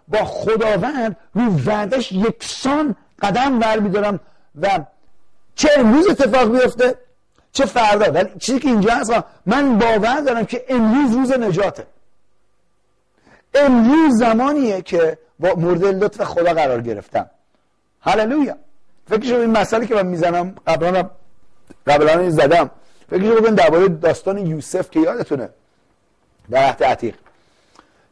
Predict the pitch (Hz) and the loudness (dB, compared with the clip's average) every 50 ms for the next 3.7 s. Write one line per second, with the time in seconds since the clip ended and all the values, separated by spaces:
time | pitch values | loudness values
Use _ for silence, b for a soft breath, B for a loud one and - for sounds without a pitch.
0 | _ - - 180 175 160 151 - - - _ - - - - - - - - - | _ -4 0 2 2 2 2 0 -4 -8 _ -20 -20 -20 -20 -20 -20 -20 -20 -20
1 | - - - - _ _ - - - 160 202 214 214 240 220 202 214 220 214 175 | -20 -20 -20 -20 _ _ -20 -6 -2 0 0 2 4 4 4 4 2 2 2 2
2 | 160 170 170 - 170 175 160 - 165 175 151 143 185 214 226 214 175 165 151 151 | 4 2 2 2 2 0 0 0 0 0 2 2 2 0 0 0 0 0 -2 -4
3 | - - - 143 160 156 - - 220 220 185 170 180 202 | -6 -10 -6 -6 -6 -4 -2 0 2 2 2 2 0 -2